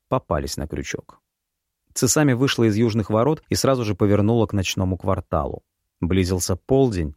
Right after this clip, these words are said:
но молодые отпрыски богатых и знатных семей по-прежнему кишели в местных заведениях. А кое-кто, как Цесами, направлялся туда по своим причинам.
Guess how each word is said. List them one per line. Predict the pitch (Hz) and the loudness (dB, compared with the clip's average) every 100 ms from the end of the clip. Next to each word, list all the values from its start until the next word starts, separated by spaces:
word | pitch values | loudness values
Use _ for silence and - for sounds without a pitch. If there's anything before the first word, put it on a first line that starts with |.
| - | -4
но | 95 | 0
молодые | 98 104 107 110 | 2 2 2 2
отпрыски | 113 - 107 - 104 | 2 0 -4 -2 -2
богатых | 104 104 104 101 - | -2 0 0 -2 -2
и | |
знатных | 101 104 - 95 | 0 0 0 -4
семей | - 117 139 165 | -2 0 2 0
по-прежнему | - 156 123 95 82 76 76 | 0 -2 0 0 -2 -6 -6
кишели | 80 - 127 127 | -8 -2 0 0
в | 85 | 0
местных | 82 87 - 82 | -2 -4 -6 -6
заведениях. | 82 80 76 73 - - _ _ _ _ _ _ _ - | -4 -4 -6 -10 -12 -18 _ _ _ _ _ _ _ -4
А | 107 | -2
кое-кто, | - 208 180 - 110 92 - | 2 4 4 2 2 2 -2
как | - 101 | -4 -2
Цесами, | - 117 - 92 76 78 - - | -2 -2 0 0 -2 -8 -14 -6
направлялся | 101 104 113 147 185 - | -2 0 0 0 0 -2
туда | 113 98 123 131 | -2 0 0 -2
по | 143 | -6
своим | - 139 92 78 | -2 0 0 -2
причинам. | 76 71 - 73 - | -6 -8 -8 -10 -12